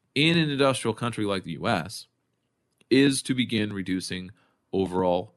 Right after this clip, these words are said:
usage substantially, eventually running the economy on a quarter, a fifth, or maybe even a tenth of what we use now. Is it true that mainstream envios have oversold renewables? Yes.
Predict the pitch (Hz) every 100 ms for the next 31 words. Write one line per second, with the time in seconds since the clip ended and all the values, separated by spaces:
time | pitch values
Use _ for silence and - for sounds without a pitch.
0 | _ - 87 - 80 - _ - - -
1 | 78 76 - - - _ _ _ _ _
2 | _ _ - 90 127 139 139 127 127 127
3 | 123 117 - 113 123 107 90 90 - 87
4 | - - 135 135 139 143 _ _ _ -
5 | - - 135 135 _ _ _ _ - 101
6 | 110 113 101 95 87 - - 90 - _
7 | _ _ _ - 90 90 67 82 78 -
8 | 78 - _ _ _ _ _ _ _ _
9 | - 135 151 - 180 196 180 151 151 -
10 | 143 139 131 110 110 110 110 107 - _
11 | _ 107 104 92 113 117 110 107 107 104
12 | 98 98 92 98 101 - _ _ _ -
13 | 85 82 - - -